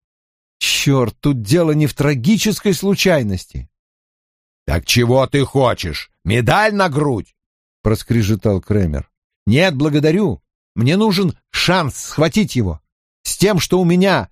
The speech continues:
на душе, я не пойду домой просиживать задницу и ждать, когда на мистера Вульфа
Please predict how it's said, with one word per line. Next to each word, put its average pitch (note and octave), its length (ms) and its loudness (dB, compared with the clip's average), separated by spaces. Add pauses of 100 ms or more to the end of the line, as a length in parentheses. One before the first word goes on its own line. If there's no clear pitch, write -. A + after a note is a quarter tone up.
(120)
на C#3 160 0
душе, D#3+ 480 0 (160)
я D3+ 240 2
не A3 100 2
пойду G#3 300 0
домой G#3 260 2
просиживать F3 600 0
задницу F3 500 0
и D#3+ 40 2
ждать, D3+ 360 0 (280)
когда D#3 280 2
на D#3+ 100 0
мистера D#3+ 380 2
Вульфа F3 480 0